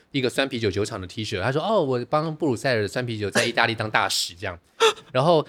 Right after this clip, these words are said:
他那时候啊，就好几次，然后他有一次啊，他就是一个很喝-，喝酒喝开了会那种站上桌子发言那种人。然后有一年在布鲁塞尔，他就站在桌子上发言。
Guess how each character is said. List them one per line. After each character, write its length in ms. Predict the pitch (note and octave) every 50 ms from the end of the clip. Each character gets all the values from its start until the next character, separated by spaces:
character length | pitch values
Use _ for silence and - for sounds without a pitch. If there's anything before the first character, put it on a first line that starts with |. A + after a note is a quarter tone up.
| -
他 80 | _ E3
那 140 | E3 F3+ F3
时 160 | D3+ - C#3+
候 140 | C3+ D3 D3+
啊， 120 | C#3 C3 C3
就 120 | C3 E3
好 180 | C#3+ D3+ D#3+ F3+
几 100 | D#3 A#2+
次， 180 | - - D#3
然 100 | B2+ C3
后 40 | D3
他 60 | F3
有 80 | D3 A#2+
一 60 | A2
次 180 | G#2 - - C3+
啊， 160 | B2 A#2+ B2
他 80 | C3
就 100 | C#3+ D3
是 140 | C#3 - -
一 140 | C3+ B2+ B2
个 120 | A#2+ A#2
很 200 | G#2+ A2 B2+ B2+ B2 - - _
喝-， 240 | - - D3 C#3 B2+ A#2+
喝 180 | - E3 E3 D3
酒 140 | - A2
喝 160 | G2 B2 A#2+ A#2
开 240 | - B2+ A#2+ A#2
了 100 | A#2+ A2
会 240 | G2 A#2+ A#2+ A2 G2 - - _ _ _
那 100 | - D3+
种 160 | C3+ A#2+ G2+ -
站 200 | - G3 D3 B2
上 300 | A#2+ - D#3+ C#3 B2+ B2
桌 240 | - - C3 B2+ C3
子 180 | - - A2
发 300 | - - - - A#2 B2+
言 220 | B2+ A#2+ A2+ G2+ G2+
那 60 | A#2+
种 180 | A2 A#2 G#2 F#2+
人。 180 | F#2+ F2 E2+ F2+ - _ - - - _
然 80 | - E3
后 40 |
有 180 | F3+ D#3+ B2 A2
一 60 | A#2+
年 200 | D#3 D#3+ C3 A2+
在 140 | A2 C3+ B2+
布 140 | - - C3
鲁 40 | A2
塞 120 | - -
尔， 80 | A2+ G#2
他 60 | A2+
就 160 | A2+ C3 A#2+
站 120 | - - C3
在 80 | B2 A#2+
桌 100 | A2 A#2+ G#2
子 40 |
上 120 | A#2+ A2 A2
发 220 | - A2 G#2 G#2+
言。 180 | G#2 G2 F2+